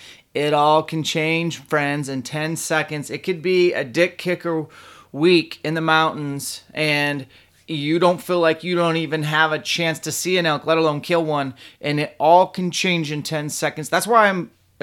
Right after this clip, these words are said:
fully addicted. And it's tough to keep remembering that when your chips are down.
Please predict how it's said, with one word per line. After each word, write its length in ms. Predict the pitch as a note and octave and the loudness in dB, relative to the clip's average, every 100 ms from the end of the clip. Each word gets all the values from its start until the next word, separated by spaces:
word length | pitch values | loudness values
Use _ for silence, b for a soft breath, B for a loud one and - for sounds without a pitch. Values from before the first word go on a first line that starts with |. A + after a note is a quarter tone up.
| - - | -12 2
fully 300 | B3 A#3+ A#3 | 6 6 4
addicted. 580 | F#3+ G#3 G#3+ F3 A#2+ A#2 b b b b - | 0 0 -2 -2 -4 -6 b b b b -4
And 300 | D3+ D#3 D#3+ - | -2 -2 -2 0
it's 240 | E3+ - | 0 0
tough 260 | - F3+ - | 2 2 2
to 120 | G#3+ | -6
keep 360 | E3+ G3 G3 | -4 -6 -6
remembering 840 | D3+ D#3+ C#3+ C#3+ C#3+ E3+ F#3 G3 G3+ | -2 0 0 0 0 2 2 4 4
that 340 | G3+ G3+ G#3+ | 6 6 4
when 220 | F3 D3+ D3 | 0 -2 -2
your 80 | |
chips 340 | B2 - E3+ - | -6 -6 -6 -6
are 60 | |
down. 400 | D3 C3+ C#3 F3 | 0 0 2 -2